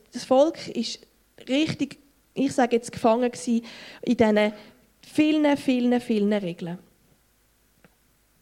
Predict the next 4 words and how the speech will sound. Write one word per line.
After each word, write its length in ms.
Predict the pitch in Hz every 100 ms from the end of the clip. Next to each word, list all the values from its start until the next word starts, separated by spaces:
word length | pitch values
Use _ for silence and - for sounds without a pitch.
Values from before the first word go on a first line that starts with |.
| _ _ _ _ _ _ _ _ -
Und 160 | 233
dann 140 | 226 226
kommt 300 | 233 226 233
Jesus 680 | 240 320 - 403 - -